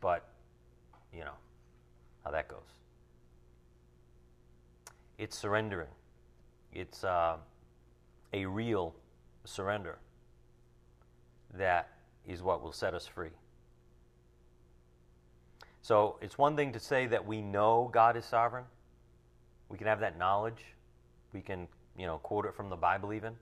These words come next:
It's another thing to surrender to him from the heart. Does that sound familiar? With all the gospel teaching?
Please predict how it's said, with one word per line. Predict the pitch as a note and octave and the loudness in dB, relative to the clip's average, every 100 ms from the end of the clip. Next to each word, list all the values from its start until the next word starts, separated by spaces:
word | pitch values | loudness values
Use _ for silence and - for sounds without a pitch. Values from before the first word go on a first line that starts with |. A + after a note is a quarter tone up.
| - - - - - - | -20 -20 -20 -20 -20 -14
It's | G2+ - | -12 -4
another | G#2+ A2+ C3+ D3+ | 4 6 6 4
thing | A#2 A2 G#2+ | 2 0 -2
to | - G#2 | -8 -10
surrender | - G2 F#2+ B2 C3 G#2+ | -6 -4 0 0 0 -6
to | F#2 - F2 | -6 -8 -6
him | F#2+ F2+ | -6 -8
from | - F2+ F2 | -6 -6 -6
the | |
heart. | D#2+ E2+ D2+ - - - - - - - _ _ - - - - - - | -6 -6 -6 -12 -20 -20 -20 -20 -20 -20 _ _ -20 -20 -20 -20 -16 -6
Does | |
that | F#2 | -6
sound | - G2 | -4 -4
familiar? | G#2+ A2 B2+ C#3+ - - - - - - - - - - - - - - | -2 -2 -2 -4 -14 -20 -20 -20 -20 -20 -20 -20 -20 -20 -20 -20 -20 -16
With | - | -2
all | G2+ | -2
the | G2+ | 0
gospel | G2+ A2 - A2 | 0 0 -2 -10
teaching? | A#2+ - B2+ | -10 -10 -12